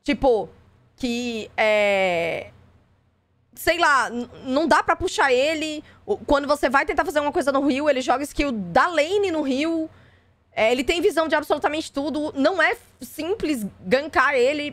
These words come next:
porque ele consegue sair do gank muito fácil, velho.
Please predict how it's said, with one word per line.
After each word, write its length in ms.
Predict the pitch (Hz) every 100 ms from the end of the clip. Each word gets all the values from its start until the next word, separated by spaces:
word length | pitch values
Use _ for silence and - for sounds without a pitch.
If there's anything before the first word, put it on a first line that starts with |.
| -
porque 220 | 277 -
ele 200 | 254 269 - - _ _ _
consegue 320 | 311 403 370
sair 180 | 554 539
do 80 | 494
gank 200 | 554 539
muito 160 | 539
fácil, 380 | - 587 523 508
velho. 400 | 494 277 185 117